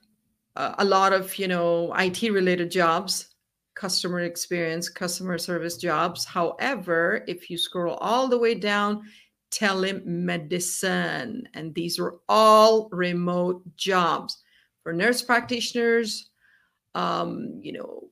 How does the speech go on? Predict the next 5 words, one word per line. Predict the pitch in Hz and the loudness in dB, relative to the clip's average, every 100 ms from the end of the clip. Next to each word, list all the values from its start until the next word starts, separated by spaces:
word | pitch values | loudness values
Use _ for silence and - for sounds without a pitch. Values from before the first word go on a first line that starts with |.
| _ _ _ _ _ _ _ | _ _ _ _ _ _ _
licensed | 180 180 202 214 233 220 - - - - | -2 4 6 6 4 0 -4 -12 -14 2
therapists. | 220 226 220 226 220 214 - - _ _ _ _ _ | 6 6 6 4 4 2 -4 -8 _ _ _ _ _
So | - 180 | -10 -6
go | 180 214 | 0 2
ahead, | 233 233 226 220 | 4 6 6 2